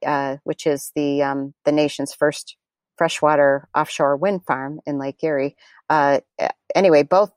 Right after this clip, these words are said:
supporters and opponents had pleaded with the board to reconsider their ruling in May. And, and that ruling approved the project, but it put these restrictions on it that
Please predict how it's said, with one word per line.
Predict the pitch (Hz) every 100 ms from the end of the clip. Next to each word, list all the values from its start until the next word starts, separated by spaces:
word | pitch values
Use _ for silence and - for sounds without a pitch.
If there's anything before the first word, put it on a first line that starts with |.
| -
supporters | - - 160 147 151 147
and | 143
opponents | - 147 147 143 -
had | - 143 139 143 151 _ _ _ _ _
pleaded | 185 185 170 147
with | 151
the | -
board | 139 143 143 139
to | - 156 143
reconsider | 135 160 - 151 - 151 180 143
their | 139 135 135 -
ruling | - 147 139 139 135
in | 135 139
May. | 160 135 131 135 _ _ _
And, | 151 147 147 -
and | 151 160
that | 190
ruling | 160 190 185 175 165 -
approved | - 247 262 226
the | 147
project, | - 127 135 135 -
but | 143
it | 147 -
put | - 170 151 _ _
these | 147 143 -
restrictions | 143 - 185 185 147 139 143
on | 127 131
it | 135 127
that | 147 131